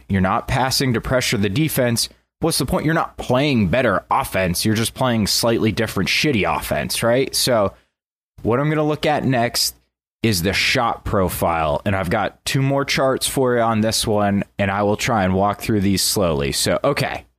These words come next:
shot profile. First,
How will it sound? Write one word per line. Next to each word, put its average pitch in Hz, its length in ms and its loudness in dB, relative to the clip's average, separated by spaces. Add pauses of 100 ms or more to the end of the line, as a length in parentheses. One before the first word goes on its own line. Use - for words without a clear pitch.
(280)
shot - 640 -2
profile. 92 1080 -2 (460)
First, 190 400 0